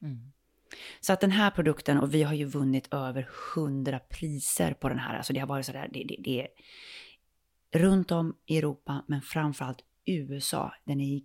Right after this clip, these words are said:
Speaker 2: gigantisk i U S A.
Speaker 1: Mm.
Speaker 2: Och d-, inte för att vara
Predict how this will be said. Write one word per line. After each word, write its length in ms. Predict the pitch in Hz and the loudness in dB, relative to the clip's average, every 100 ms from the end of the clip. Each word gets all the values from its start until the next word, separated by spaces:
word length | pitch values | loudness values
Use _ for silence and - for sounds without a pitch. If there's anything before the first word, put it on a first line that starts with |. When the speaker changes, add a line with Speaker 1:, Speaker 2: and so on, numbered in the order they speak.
| - | -4
Speaker 2:
gigantisk 1080 | 143 139 _ _ _ - 196 156 - - - | -6 -6 _ _ _ 2 4 4 0 -6 -6
i 40 | - | -6
U 140 | - | -6
S 120 | - - | -6 -6
A. 140 | - - - | -8 -10 -14
Speaker 1:
Mm. 120 | 151 120 - | -12 -12 -6
Speaker 2:
Och 320 | - 160 151 - | 2 4 4 0
d-, 200 | - - - | -6 -16 -4
inte 260 | 165 156 160 | 0 2 2
för 60 | |
att 40 | 160 | 2
vara 200 | 143 | 0